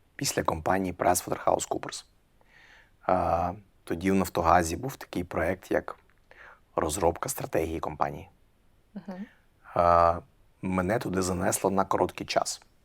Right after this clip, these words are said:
Speaker 1: Я прийшов зробити проект і піти. Потім я там залишився ще на півроку, потім ще на рік, потім ще там на рік.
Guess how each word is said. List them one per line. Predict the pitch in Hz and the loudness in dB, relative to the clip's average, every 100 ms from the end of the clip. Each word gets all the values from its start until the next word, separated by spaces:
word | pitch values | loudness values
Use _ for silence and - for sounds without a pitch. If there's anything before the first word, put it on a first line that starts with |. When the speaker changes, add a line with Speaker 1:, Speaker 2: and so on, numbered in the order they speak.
| _ | _
Speaker 1:
Я | 87 85 | -2 -2
прийшов | - 139 92 | -2 -2 -2
зробити | 120 127 113 - | -2 -6 -6 -6
проект | - 82 107 - | 0 2 2 -4
і | |
піти. | - - 127 _ _ _ - | -14 -12 -14 _ _ _ -2
Потім | 95 98 - 92 | 2 2 2 -2
я | 90 90 | -2 0
там | 85 | -2
залишився | 87 87 85 - 90 - | -2 -4 -4 -4 -4 -4
ще | - 98 | -4 -4
на | 113 | -4
півроку, | - 110 104 98 - | -4 -2 -2 -2 -6
потім | 98 - | -8 -8
ще | - - | -6 -4
на | 90 87 | -2 -2
рік, | 107 - - - - - - _ - | -4 -6 -16 -20 -20 -20 -20 _ -12
потім | - 90 113 | -8 -8 -6
ще | - | -6
там | 110 101 | -4 -4
на | 87 | -4
рік. | 82 80 - | -6 -8 -12